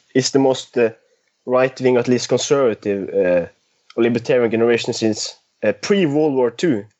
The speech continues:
meaning we are really, really right-wing compared to millennials and baby boomers, you know? A-,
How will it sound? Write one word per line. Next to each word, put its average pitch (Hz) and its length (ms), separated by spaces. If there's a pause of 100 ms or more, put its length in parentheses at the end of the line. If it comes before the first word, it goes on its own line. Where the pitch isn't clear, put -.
(240)
meaning 131 520
we 131 80
are 135 80
really, 143 400
really 123 260
right-wing 113 480
compared 113 460
to 104 60 (260)
millennials 107 500
and 107 100
baby 123 220
boomers, 87 260
you 113 80
know? 143 220 (680)
A-, 101 140